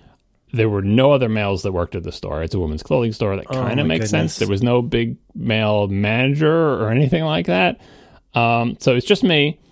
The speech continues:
Speaker 1: and a, a bunch of women, which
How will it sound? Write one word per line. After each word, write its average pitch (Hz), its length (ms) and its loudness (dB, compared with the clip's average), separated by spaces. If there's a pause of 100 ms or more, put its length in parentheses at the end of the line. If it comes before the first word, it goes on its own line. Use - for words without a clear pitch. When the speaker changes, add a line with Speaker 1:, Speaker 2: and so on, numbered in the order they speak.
(500)
Speaker 1:
and 113 480 0
a, 123 320 -4
a 113 40 -2
bunch 120 220 -2
of 131 80 -2
women, 98 340 -2 (460)
which 151 320 2